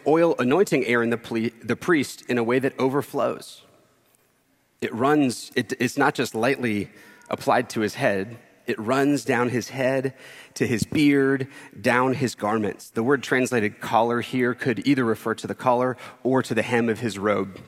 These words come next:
The clear picture is of the whole man being anointed with oil from top to bottom. And this image of oil running from the head down to the rest of the body is important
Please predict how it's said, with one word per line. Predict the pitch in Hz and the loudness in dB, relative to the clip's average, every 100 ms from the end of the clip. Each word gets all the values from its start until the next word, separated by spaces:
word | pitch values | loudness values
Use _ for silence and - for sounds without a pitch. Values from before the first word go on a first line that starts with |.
| _ _ _ _ - | _ _ _ _ -16
The | 113 123 | -6 -2
clear | 156 156 | 2 2
picture | 151 135 117 107 - - - - | 4 0 2 0 -2 -16 -16 -4
is | 123 117 | 0 0
of | |
the | 104 101 | 0 0
whole | 139 143 | 4 4
man | 123 113 104 | 4 2 2
being | 104 | 0
anointed | 104 98 180 104 | 0 0 -2 -4
with | 101 | -4
oil | - 92 90 | -4 -6 -8
from | - 101 | -6 -2
top | 98 - | -2 -2
to | 87 | 0
bottom. | 90 - - - - _ _ _ _ _ _ _ _ - _ | 0 0 -10 -20 -20 _ _ _ _ _ _ _ _ -20 _
And | - | 0
this | 127 120 - | 2 2 2
image | 185 107 101 - - _ _ _ _ - - | 2 2 -2 -12 -16 _ _ _ _ -20 -8
of | 107 - | -6 2
oil | 147 160 | 4 4
running | 127 120 123 117 | 4 2 2 -2
from | 113 | -2
the | 107 | -4
head | - 135 139 110 | 0 2 2 2
down | 117 117 | 0 0
to | 110 | -2
the | |
rest | 110 113 - | 0 0 0
of | |
the | 107 | 0
body | 104 101 101 | 2 4 2
is | 101 | 0
important | 104 101 185 147 101 - | -2 -2 -2 0 -2 -6